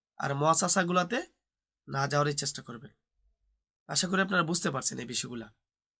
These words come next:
তো নেক্সট ভিডিওতে আমরা, আহ, একটা ফ্রি ভিসা লোকের আহ, মাসিক কত খরচ হয়, সেই বিষয়টা নিয়ে আজকে আলোচনা, আমরা পরবর্তী ডি-, ভিডিওতে আলোচনা করব।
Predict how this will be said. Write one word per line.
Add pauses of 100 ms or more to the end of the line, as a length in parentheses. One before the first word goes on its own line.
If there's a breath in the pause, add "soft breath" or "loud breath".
তো
নেক্সট
ভিডিওতে
আমরা, (540 soft breath)
আহ,
একটা
ফ্রি
ভিসা
লোকের (640)
আহ,
মাসিক
কত
খরচ
হয়, (300)
সেই
বিষয়টা
নিয়ে
আজকে
আলোচনা,
আমরা (400)
পরবর্তী
ডি-, (100)
ভিডিওতে
আলোচনা
করব।